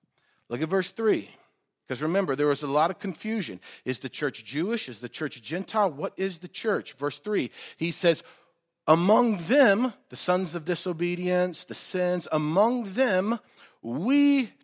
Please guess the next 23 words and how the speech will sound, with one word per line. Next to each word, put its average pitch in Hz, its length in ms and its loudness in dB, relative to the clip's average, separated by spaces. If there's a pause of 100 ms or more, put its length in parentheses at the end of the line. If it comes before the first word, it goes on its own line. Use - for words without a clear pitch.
too." 254 600 -6
Now, 151 140 0
who's 247 320 -4
the 302 100 -6
we 277 300 -2
again 127 480 -4
in 131 140 -6
these 139 120 -4
first 143 240 -6
couple 170 260 -6
of 180 60 -6
verses? 214 540 -6
Jews 185 340 -2
or 233 80 -6
Gentiles? 170 600 -6 (720)
Jews. 160 400 -2
W-, 143 340 -12
we 151 160 0
understand 170 460 -2
that. 95 180 -12 (420)
"We 269 460 2
too, 302 320 -2
we 247 460 0